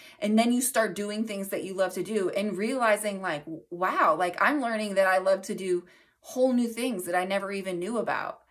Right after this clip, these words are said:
I'm actually, like, diving my feet into different things 'cause I'm not so distracted by the outside world that's holding me down, like an anchor,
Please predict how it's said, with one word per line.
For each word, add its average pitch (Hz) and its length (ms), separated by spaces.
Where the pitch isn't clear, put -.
I'm 214 220
actually, 214 400
like, 185 260
diving 208 380
my 180 160
feet 196 260
into 190 200
different 190 320
things 202 240
'cause 180 120
I'm 175 200
not 175 260
so 190 240
distracted 180 600
by 175 100
the 175 160
outside 175 460
world 185 260
that's 175 160
holding 190 500
me 165 180
down, 165 580
like 196 200
an 196 200
anchor, 190 640